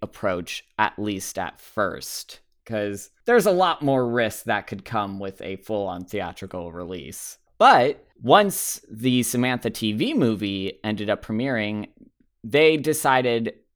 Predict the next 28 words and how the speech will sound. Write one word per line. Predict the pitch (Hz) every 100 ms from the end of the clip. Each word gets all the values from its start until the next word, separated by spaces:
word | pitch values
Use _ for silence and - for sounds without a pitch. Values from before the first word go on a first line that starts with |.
| _ -
to | 123 113 110
actually | - 135 - 135 120
move | 113 117 110
forward | - 143 131 107 107 104 -
with | - 110 127 123 -
an | 110
actual | - 107 - 104 98
theatrical | 95 101 90 - - 98 92 -
release, | 104 107 98 90 -
which | 123 113 - - -
admittedly, | 220 254 233 196 180 185
you | - 240
know, | 139
took | 127 143 123
some | - 113 107 - _
extra | 117 113 110
time | 98 107 101 101
between | 98 101 - 104 98 98 - _ _ _ -
the | 113
t-, | - -
original | 120 117 117 113 107
two | 104 113
thousand | 104 104 107
and | 104 98
four | - 107 104 101
release | 90 107 101 98 101 - -
and | 104 101 98 98 -
the | 104 101 98 95